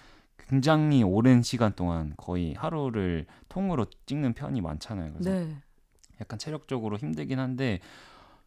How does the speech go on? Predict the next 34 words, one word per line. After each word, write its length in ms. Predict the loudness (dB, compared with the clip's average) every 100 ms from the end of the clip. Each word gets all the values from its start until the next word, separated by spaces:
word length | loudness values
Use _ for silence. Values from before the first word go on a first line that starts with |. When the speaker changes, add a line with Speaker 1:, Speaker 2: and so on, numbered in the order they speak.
| _ _
Speaker 1:
그리고 440 | -2 0 2 2 0
그 160 | -12 -10
뮤직비디오 600 | -6 -2 -4 -4 -4 -2
같은 300 | -4 -4 -4
경우는 440 | -2 -2 -2 -4 -6
또 160 | -8 -8
한 160 | -8
씬 160 | -8 -4
한 120 | -4
씬이 360 | -4 -6 -4 -4
약간 360 | -6 -6 -8 -10 -18 -20 -18
집중하기가 760 | -12 -10 -2 0 2 2 -2 -6
조금 420 | -8 -8 0 0
힘들어요, 600 | 0 0 2 2 -2 -4
Speaker 2:
아, 40 | -6
Speaker 1:
사실. 280 | -6 -6 -6
Speaker 2:
그쵸, 160 | -6
그쵸. 500 | -8 -8 -8 -6 -4
Speaker 1:
이게 140 | -2 -2
뭐, 120 | -2
연결되는 880 | 0 2 2 2 2 0 0 -2 -4
장면들도 580 | -6 -4 -2 -2 -4 -6
아니고 380 | -8 -10 -10 -6
Speaker 2:
맞아요. 480 | -4 -4 -4 -6 -8
Speaker 1:
약간 180 | -6 -4
이미지적으로 680 | 0 0 0 0 -2 -2 -2
하는 200 | -2 -2
거니까 260 | -2 -6 -8 -4
Speaker 2:
맞아요. 480 | -4 -4 -8 -10 -12 -18 _
Speaker 1:
막 120 | -12
그거를 380 | -10 -8 -6 -4
막 140 | -6 -8
상상해내면서 800 | -12 -12 -14 -12 -10 -8 -8 -6
막 180 | -8